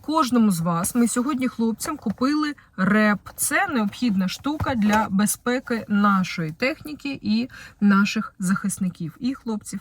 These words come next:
і дівчат. А, сума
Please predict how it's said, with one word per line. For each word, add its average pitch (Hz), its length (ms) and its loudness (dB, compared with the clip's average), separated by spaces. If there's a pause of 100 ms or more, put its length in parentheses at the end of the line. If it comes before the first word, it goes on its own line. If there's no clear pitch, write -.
і 202 260 -2
дівчат. 170 500 -8 (460)
А, 202 380 4
сума 220 760 2